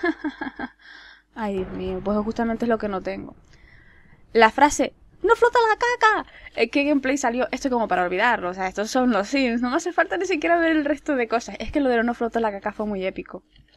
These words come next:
Los Sims. ¡Uy! Mm, ujú. Vamos a ver, siguiente libro. Me quito esto de aquí porque si no me lío. Y pregunta número dos.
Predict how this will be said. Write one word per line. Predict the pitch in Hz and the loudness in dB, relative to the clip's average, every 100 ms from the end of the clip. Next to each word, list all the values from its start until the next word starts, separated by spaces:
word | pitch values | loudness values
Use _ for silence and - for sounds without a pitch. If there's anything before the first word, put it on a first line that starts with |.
| _ _ | _ _
Los | 190 - | -14 -8
Sims. | 190 180 - _ _ _ - - - _ _ - _ _ _ _ _ _ _ _ _ _ | -8 -8 -12 _ _ _ -20 -20 -20 _ _ -20 _ _ _ _ _ _ _ _ _ _
¡Uy! | 262 302 294 277 277 269 254 247 226 220 - - - - _ _ | 2 4 4 4 0 0 -2 -4 -6 -8 -14 -20 -20 -20 _ _
Mm, | 214 226 262 262 262 | -12 -10 -6 -4 -6
ujú. | 208 180 165 - - _ _ - - - - - | -8 -10 -10 -10 -14 _ _ -20 -20 -20 -20 -10
Vamos | 185 190 185 | -6 -4 -4
a | 185 | -4
ver, | 202 254 262 | 0 0 0
siguiente | - 214 208 - | 0 -2 -2 -4
libro. | 190 254 277 262 | -4 -2 0 0
Me | 233 | -2
quito | 220 226 | -4 -6
esto | 220 220 | -6 -6
de | 190 | -6
aquí | 214 | -8
porque | 240 190 190 | -10 -10 -10
si | - | -8
no | 214 262 | -2 0
me | 226 190 | 0 -4
lío. | 254 302 294 | -2 0 0
Y | 269 | 0
pregunta | 240 226 370 403 294 | -2 -2 -2 0 2
número | 269 466 466 403 | 2 2 -2 -2
dos. | 330 277 196 - | 0 0 -2 -12